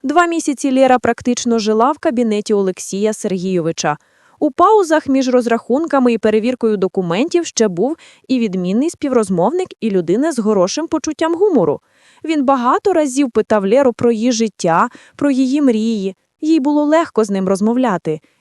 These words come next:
і вона все чесно розповідала. Настав той день, вірніше, та ночі, коли Олексію подзвонили і сказали, що на рахунки надійшла страховка. Він скочив, схопив Леру і закружляв по кабінету.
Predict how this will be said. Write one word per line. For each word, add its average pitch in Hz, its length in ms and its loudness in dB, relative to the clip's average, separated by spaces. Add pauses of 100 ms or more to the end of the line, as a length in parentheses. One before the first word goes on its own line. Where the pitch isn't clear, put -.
і 240 100 0
вона 226 240 2
все 175 360 -2
чесно 302 500 0
розповідала. 160 840 -2 (1080)
Настав 220 540 0
той 254 220 0
день, 175 300 -2 (400)
вірніше, 269 500 0
та 233 180 2
ночі, 247 520 2
коли 190 260 2
Олексію 202 500 0
подзвонили 196 720 -2
і 220 80 -2
сказали, 220 480 0
що 220 160 -4
на 202 120 2
рахунки 226 560 0
надійшла 175 560 0
страховка. 185 720 -2 (360)
Він 294 280 0
скочив, 285 520 0
схопив 240 480 2
Леру 285 340 2
і 285 120 -2
закружляв 262 760 0
по 320 100 0
кабінету. 247 680 0